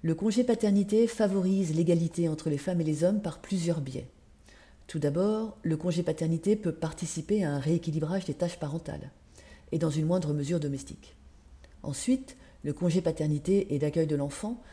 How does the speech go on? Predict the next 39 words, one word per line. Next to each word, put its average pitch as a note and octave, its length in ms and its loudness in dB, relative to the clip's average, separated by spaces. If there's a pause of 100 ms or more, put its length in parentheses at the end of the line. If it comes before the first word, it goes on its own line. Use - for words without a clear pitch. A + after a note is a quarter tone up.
(220)
peut F#3+ 140 -4
également A3+ 440 6
jouer G3+ 280 2
un F#3+ 80 2
rôle G#3 300 2
dans F3 100 2
la E3 140 2
réduction G#3 560 2
des E3 240 0
inégalités E3+ 400 0
professionnelles E3 600 -2
entre D#3 220 -4
les D3 80 -2
femmes E3 240 -4
et D3 40 -2
les C3+ 200 -6
hommes. D2 180 -10 (640)
En C#3+ 100 -2
effet, A3+ 420 0 (420)
la D3 100 0
maternité E3+ 840 0
constitue F3+ 680 -2
une D#3 160 0
période E3 480 0
d'accroissement F#3 640 -2
de G#3 40 -4
ces E3 200 -4
inégalités, D3+ 600 -4 (400)
du D#3 140 -2
fait G#3 220 -2
d'anticipation G3+ 840 0
des E3 180 2
employeurs E3 500 2
sur C#3+ 160 -6
des C#3+ 160 -2
interruptions D#3+ 460 -2
d'activité C#3+ 480 -4
plus E3+ 160 -8
fréquentes D#3+ 560 -10